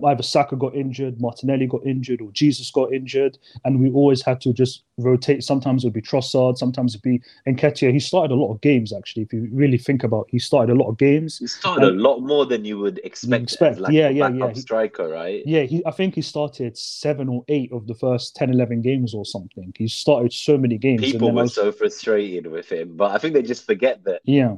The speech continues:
Speaker 2: it's not his fault that
Speaker 1: It's,
Speaker 2: Jesus
Speaker 1: yeah.
Speaker 2: wasn't able to
Speaker 1: Yeah,
Speaker 2: play,
Speaker 1: yeah.
Speaker 2: right?
Speaker 1: Yeah, yeah. I s-, I was saying to people, like, "Calm down." Once, uh, Saka, Jesus, Martinelli play at least five games in a row together in the league, we'll start to click, because we saw them last season,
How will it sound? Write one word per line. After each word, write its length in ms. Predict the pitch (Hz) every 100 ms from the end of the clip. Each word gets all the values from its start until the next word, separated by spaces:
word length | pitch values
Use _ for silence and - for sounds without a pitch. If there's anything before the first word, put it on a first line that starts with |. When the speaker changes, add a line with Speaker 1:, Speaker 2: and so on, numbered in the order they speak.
| 104
Speaker 2:
it's 100 | 110
not 220 | 156 110
his 260 | 131 110 -
fault 300 | 127 127 95
that 180 | 104
Speaker 1:
It's, 220 | 117 147 160
Speaker 2:
Jesus 140 | -
Speaker 1:
yeah. 100 | 151
Speaker 2:
wasn't 240 | 110 -
able 240 | 104 214 214
to 120 | 117
Speaker 1:
Yeah, 40 | 131
Speaker 2:
play, 220 | 151 147
Speaker 1:
yeah. 120 | 147
Speaker 2:
right? 120 | 113 - _
Speaker 1:
Yeah, 160 | 135 156
yeah. 240 | 160 147 117 117 139 131
I 80 | 143
s-, 180 | - 143
I 40 |
was 200 | 135 127
saying 200 | 175 165
to 100 | -
people, 380 | 139 127 117 - _ -
like, 160 | 110 101
"Calm 260 | - 135 135
down." 280 | 120 113 113
Once, 320 | 131 135 -
uh, 140 | 127 123
Saka, 380 | - 147 127 131
Jesus, 320 | 123 123 113
Martinelli 460 | 123 120 127 117 117
play 280 | - 123 123
at 200 | 127 131
least 420 | 147 127 - -
five 260 | 147 139 131
games 260 | 135 123
in 80 | 117
a 40 | 117
row 180 | 131
together 380 | 131 120 120 113
in 100 | 110
the 80 | 110
league, 480 | 120 113 107 123 - _ _ _ _ _ _ _
we'll 220 | 120 127
start 300 | 123 - 131
to 80 | -
click, 280 | - 139 -
because 280 | 123 131 113
we 80 | 123
saw 280 | - 151
them 220 | 131 127 117
last 320 | 123 127 123
season, 420 | 131 123 117 107